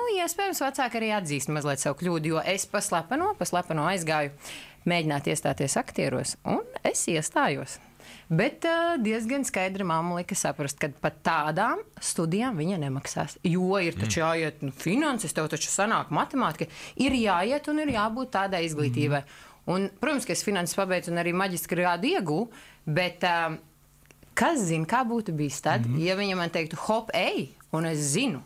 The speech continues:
Speaker 1: ka es būtu aizgājis uz aktieriem. Līdz ar to šajos momentos tā noteikti ir ļoti liela vecāka atbildība, ko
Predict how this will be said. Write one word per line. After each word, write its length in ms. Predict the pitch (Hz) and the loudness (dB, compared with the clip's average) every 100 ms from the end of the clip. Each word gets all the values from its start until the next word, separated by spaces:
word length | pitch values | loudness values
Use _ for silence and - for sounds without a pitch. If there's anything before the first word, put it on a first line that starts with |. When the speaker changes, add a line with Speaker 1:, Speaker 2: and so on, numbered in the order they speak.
| - - - - | -18 -20 -20 -6
Speaker 1:
ka 100 | 147 | -2
es 80 | 135 | 0
būtu 240 | 139 135 | 0 0
aizgājis 440 | 180 202 147 135 143 | 0 0 -4 -6 -2
uz 100 | 135 | -2
aktieriem. 540 | 139 - 139 139 131 - - - - | -2 -4 -4 -4 -6 -10 -20 -6 -2
Līdz 220 | 185 180 | 0 0
ar 60 | 180 | 0
to 280 | 233 226 - - - | 0 0 -2 -8 -4
šajos 580 | - 214 311 427 392 269 | 0 2 4 2 2 2
momentos 600 | 269 262 214 196 175 - | 0 0 0 -2 -2 0
tā 160 | 190 | 0
noteikti 400 | 208 220 190 175 | 0 -2 -2 0
ir 180 | 190 165 - | -2 -4 -2
ļoti 640 | 165 190 254 269 233 185 151 | 0 2 4 2 0 -2 -2
liela 260 | 160 160 151 | 0 0 0
vecāka 460 | 165 160 135 165 | -2 -2 -2 0
atbildība, 400 | 170 151 139 139 | -2 -2 -2 -4
ko 120 | - | -2